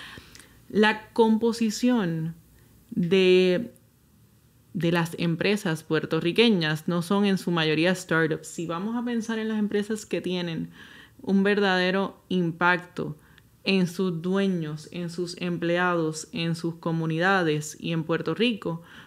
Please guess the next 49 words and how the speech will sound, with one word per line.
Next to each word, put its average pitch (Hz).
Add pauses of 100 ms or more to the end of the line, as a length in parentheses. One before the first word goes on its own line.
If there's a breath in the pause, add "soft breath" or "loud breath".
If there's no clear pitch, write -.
(120 loud breath)
pues 180
la 185
mayoría 175
no 208
son 240
startups. 202
Lo 165
que 170
pasa 196
es 262
que 254
en 220
el 196
dos 180
mil 214
cinco, 190
cuando 170
Enterprise 214
se 190
crea 180
como 180 (540 loud breath)
el 208
primer 220
programa 226
para 185
startups 208
o 185
empresas 180
incipientes, 196
que 185
no 175
quiere 208
decir 202
otra 208
cosa 214
que 190
no 196
sea 208
una 208
empresa 208
que 202
está 208
empezando 202
o 196
está 190
en 196
una 214
etapa 208
temprana. 202